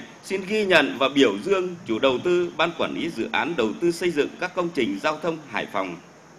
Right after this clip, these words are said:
các sở ban ngành của thành phố Hải Phòng và tỉnh Hải Dương đã có nhiều cố gắng trong việc triển khai các thủ tục của dự án. Để dự án được triển khai đúng tiến độ và tổ chức khánh thành cùng một ngày vào dịp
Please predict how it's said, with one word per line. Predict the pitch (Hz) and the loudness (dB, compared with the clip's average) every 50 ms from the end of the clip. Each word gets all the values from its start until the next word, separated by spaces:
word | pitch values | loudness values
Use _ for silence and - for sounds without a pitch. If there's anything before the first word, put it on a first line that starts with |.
| - - | -8 -4
các | 156 180 185 | -2 -2 -2
sở | - - 117 87 67 - | 0 0 0 0 0 0
ban | 123 156 160 156 135 | 0 0 0 0 0
ngành | 127 117 107 92 85 82 | 0 0 0 -2 -6 -8
của | - 90 | -10 -6
thành | 107 98 82 - - | -4 -4 -6 -4 -6
phố | 98 143 | -6 -6
Hải | 170 131 101 85 | -4 -4 -6 -6
Phòng | - 117 104 101 95 87 - - - - - - | -4 -4 -4 -4 -4 -8 -10 -14 -20 -20 -10 -10
và | 98 | -8
tỉnh | 92 113 104 78 | -4 -4 -4 -4
Hải | 101 110 87 76 - | -2 -4 -4 -4 -6
Dương | 113 151 156 151 147 147 - - - - - - | -4 -4 -2 -2 -4 -8 -10 -16 -20 -20 -14 -4
đã | - 156 | -4 -2
có | 156 202 | -2 2
nhiều | 196 185 156 131 131 131 | 4 4 4 4 4 2
cố | 151 175 202 | 0 0 2
gắng | 190 180 160 175 214 226 226 - - | 4 2 2 2 0 -4 -8 -8 -6
trong | 170 170 | -6 -2
việc | 156 127 120 - | -2 -2 -2 -2
triển | - 143 131 - - - | 2 2 2 2 2 -2
khai | - 180 175 165 165 | -2 -2 -2 -2 -2
các | - 180 - - | -4 -8 -10 -8
thủ | - 98 - - | -10 -10 -10 -6
tục | - 110 - - - - - - - | -8 -8 -8 -8 -16 -20 -20 -18 -14
của | - 78 - | -14 -12 -12
dự | 80 | -10
án. | 73 - 82 85 - - - - - - - - - - - - - - - - - - - - - - - - - - - - | -8 -6 -6 -8 -8 -10 -16 -20 -20 -20 -20 -20 -20 -20 -20 -20 -20 -20 -20 -20 -20 -20 -20 -20 -20 -20 -20 -20 -20 -20 -14 -4
Để | 87 92 92 | -4 -2 0
dự | 101 110 | 0 0
án | 92 110 113 127 170 196 143 | 2 2 2 0 0 -4 -6
được | 120 113 | -6 -6
triển | - 110 101 87 85 - | -2 -2 -2 -2 -2 0
khai | - 165 165 156 | 2 4 4 4
đúng | 143 151 165 208 | 2 0 -4 0
tiến | - 175 185 208 | 0 0 0 4
độ | 180 143 127 - - - - - - - - - - - | 4 6 6 4 2 -4 -12 -18 -20 -20 -20 -20 -6 2
và | 131 135 | 2 2
tổ | 131 - 135 117 101 | 4 4 2 0 0
chức | 202 214 226 226 - | 0 0 -2 -2 2
khánh | - 180 175 220 | 0 0 0 2
thành | 220 180 151 135 139 131 | 2 4 4 4 0 0
cùng | 143 151 147 147 143 | 0 2 4 4 4
một | 139 139 135 | 2 2 2
ngày | 143 143 139 131 123 113 101 - - - - - - - | 4 4 6 6 4 2 -2 -6 -12 -18 -20 -20 -6 -2
vào | 127 123 117 | 0 0 0
dịp | 113 127 123 | 0 -4 -4